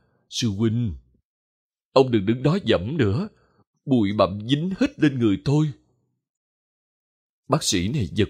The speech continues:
mình. Mười tám tầng địa ngục là thấp nhất rồi. Bên dưới còn có nữa. Ông nói, "Sư huynh, tôi là làm bác sĩ.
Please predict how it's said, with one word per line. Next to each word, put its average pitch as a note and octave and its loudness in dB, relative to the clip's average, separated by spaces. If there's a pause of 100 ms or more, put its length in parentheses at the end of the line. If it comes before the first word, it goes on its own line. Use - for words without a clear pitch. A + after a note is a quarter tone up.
mình. G2 -2 (920)
Mười G#2 -2
tám A#2+ -4
tầng G#2+ 0
địa F2 -2
ngục G2+ -2
là F#2+ 2 (120)
thấp G3+ -2
nhất E3+ 0
rồi. G2 0 (680)
Bên C3+ 8
dưới E3 6
còn G#2 0
có E3+ 0
nữa. C3+ 4 (1080)
Ông A#2+ 4
nói, C3+ 0 (760)
"Sư - -2
huynh, B2 0 (1000)
tôi D#3 4
là B2 6
làm A2 4
bác G3+ 0
sĩ. A2 0